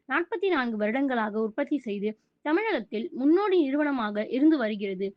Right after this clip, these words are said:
பொள்ளாச்சியை சேர்ந்த காமராஜ் என்பவர் ஆயிரத்தி தொள்ளாயிரத்தி எண்பத்தி ஒன்றாம் வருடம் சக்தி கோகோ ப்ராடக்ட்ஸ் என்னும் நிறுவனம் தேங்காய் மற்றும் இளநீரை பயன்படுத்தி அதிலிருந்து பல்வேறு வகையான பொருட்கள், பானங்களை தயாரித்து அரபு நாடுகள், ஐரோப்பிய நாடுகள் மற்றும்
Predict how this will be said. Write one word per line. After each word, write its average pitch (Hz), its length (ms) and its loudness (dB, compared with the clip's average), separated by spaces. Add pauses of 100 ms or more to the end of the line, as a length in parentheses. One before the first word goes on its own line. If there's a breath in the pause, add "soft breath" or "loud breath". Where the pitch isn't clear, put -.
(320)
பொள்ளாச்சியை 427 580 2
சேர்ந்த 240 240 -2 (100)
காமராஜ் 330 520 2
என்பவர் 202 360 -4 (160)
ஆயிரத்தி 392 420 0
தொள்ளாயிரத்தி 269 520 0
எண்பத்தி 269 360 0
ஒன்றாம் 233 360 0
வருடம் 208 260 -4 (360 soft breath)
சக்தி 349 280 0 (140)
கோகோ 320 260 2 (100)
ப்ராடக்ட்ஸ் 254 400 -2
என்னும் 214 220 -2
நிறுவனம் 240 360 -2 (140)
தேங்காய் 381 460 0
மற்றும் 247 280 -6 (120)
இளநீரை 294 360 2 (120)
பயன்படுத்தி 226 560 -4 (400 soft breath)
அதிலிருந்து 330 420 2 (100)
பல்வேறு 320 460 2
வகையான 247 340 -2 (120)
பொருட்கள், 233 400 -4 (140)
பானங்களை 254 520 0 (100)
தயாரித்து 220 480 -2 (380)
அரபு 339 340 2
நாடுகள், 208 400 -2 (260)
ஐரோப்பிய 359 380 2
நாடுகள் 214 380 -2
மற்றும் 240 260 -6